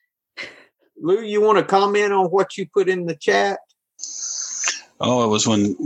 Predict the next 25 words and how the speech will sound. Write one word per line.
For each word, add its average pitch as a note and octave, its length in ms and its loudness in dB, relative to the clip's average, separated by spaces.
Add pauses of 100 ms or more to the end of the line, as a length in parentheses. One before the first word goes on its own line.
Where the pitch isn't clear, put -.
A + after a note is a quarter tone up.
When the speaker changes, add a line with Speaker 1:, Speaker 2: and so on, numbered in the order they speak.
(260)
Speaker 2:
you - 180 0
know, G#2 100 2
what F#2 180 0
Amy A2+ 240 2
was F#2 220 0
talking F2+ 400 0
about, F2 340 -2
you F#2+ 80 0
know, F#2+ 200 0
<laughs> - 20 0
that - 920 0 (100)
I, - 40 2
I A2+ 40 2
don't A2+ 260 0
know A#2 80 2
how A2 80 0
many A#2+ 160 2
meetings A#2 320 0
I've G#2+ 140 0
been A2 180 2
in, A2+ 240 2
when G#2+ 100 2
you've G#2+ 120 0
been A2+ 100 2
in, A2+ 320 2